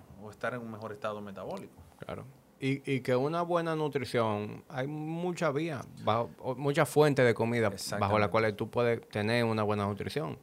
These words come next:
Speaker 1: Pero, pero siempre ponderando eso, de que, de que sea agradable para ti, porque cuánto tú vas a durar sometido a un sistema que no,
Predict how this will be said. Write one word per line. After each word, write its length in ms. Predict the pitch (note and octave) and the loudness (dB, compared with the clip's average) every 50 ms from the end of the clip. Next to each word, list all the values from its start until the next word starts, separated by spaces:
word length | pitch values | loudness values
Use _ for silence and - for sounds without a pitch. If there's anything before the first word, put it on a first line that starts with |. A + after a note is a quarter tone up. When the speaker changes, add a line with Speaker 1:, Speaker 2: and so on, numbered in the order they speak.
| - - - | -16 -10 -6
Speaker 1:
Pero, 300 | B2 A2+ A2+ A2+ G#2+ - - | -2 -2 -2 -2 -2 -4 -4
pero 160 | - A2+ A2+ | -2 -2 -2
siempre 360 | A2+ - A#2+ B2 C3 C#3+ C3+ | -2 -4 -4 -4 -2 -4 -4
ponderando 720 | C3 C#3 C3 B2+ B2+ B2 B2 B2 B2 A#2+ B2 A#2+ A2+ - - - | -4 -4 -4 -2 -2 -2 -2 -4 -4 -6 -6 -6 -8 -8 -12 -14
eso, 420 | - - G#2+ G2 F#2+ F#2+ - - F#2+ - - - - B2+ | -14 -10 -10 -8 -8 -10 -10 -14 -16 -18 -20 -20 -18 -14
de 160 | A#2 G2+ G2 | -12 -12 -10
que, 180 | - G2+ F#2+ G2 - - - | -10 -10 -10 -10 -14 -18 -16
de 160 | A#2 G#2+ G2+ | -14 -14 -12
que 100 | - G2+ | -12 -14
sea 160 | - - G#2 | -12 -10 -8
agradable 420 | G2+ G#2 G#2 G#2 G#2 G#2+ A2 A2 G#2 | -6 -4 -4 -4 -4 -4 -6 -6 -8
para 160 | - G2 F#2+ | -8 -10 -10
ti, 140 | G2 C3 C3+ | -10 -10 -12
porque 220 | C3 C3 G2 F#2+ F#2 | -12 -14 -14 -16 -12
cuánto 380 | - G#2 G2+ G#2+ A2+ - A#2+ | -10 -8 -8 -8 -10 -12 -14
tú 140 | - - A#2+ | -12 -10 -8
vas 100 | A#2 A2+ | -6 -6
a 20 | |
durar 340 | A#2 B2+ B2+ A#2 G#2+ G#2 A#2+ C3 - _ _ - - - _ _ _ _ _ _ - | -6 -6 -6 -8 -8 -8 -10 -16 -20 _ _ -20 -20 -20 _ _ _ _ _ _ -20
sometido 760 | - - G2+ F#2 F#2+ F#2 G2 A2+ A2+ A2 G#2 G#2 G#2 G2 G2 - | -14 -10 -8 -8 -8 -8 -8 -8 -8 -6 -6 -6 -8 -10 -12 -12
a 120 | - F#2 | -14 -12
un 200 | F2+ F#2 F#2+ G2+ | -12 -12 -12 -12
sistema 580 | G2 G2 G#2 - - A2 G#2 G2 F#2+ G#2 A#2 A#2 | -12 -14 -16 -14 -12 -10 -10 -8 -8 -10 -12 -12
que 160 | G2+ F#2+ F#2 | -14 -14 -12
no, 540 | F2 F2 F2 F2 F2 F2 E2+ E2 D#2+ D#2+ | -12 -12 -12 -12 -12 -12 -12 -12 -14 -16